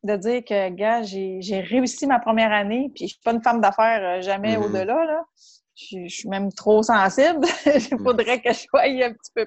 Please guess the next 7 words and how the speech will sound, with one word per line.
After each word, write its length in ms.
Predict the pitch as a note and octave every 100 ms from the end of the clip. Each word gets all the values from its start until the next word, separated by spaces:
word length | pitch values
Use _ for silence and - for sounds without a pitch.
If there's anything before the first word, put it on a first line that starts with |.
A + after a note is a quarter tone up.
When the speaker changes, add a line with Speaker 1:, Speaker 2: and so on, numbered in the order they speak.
| -
Speaker 1:
plus, 200 | C4 C4 A#3
euh, 140 | G3+ - - - C4+
femme 240 | B3+ B3
d'affaires 580 | A3 G#3 A3 A3 A3 G3+
rude. 360 | G#3 C#4+ D4 A3+ _ _ _
Mais 340 | G#3+ G#3+ G#3+ G#3
bon, 200 | G#3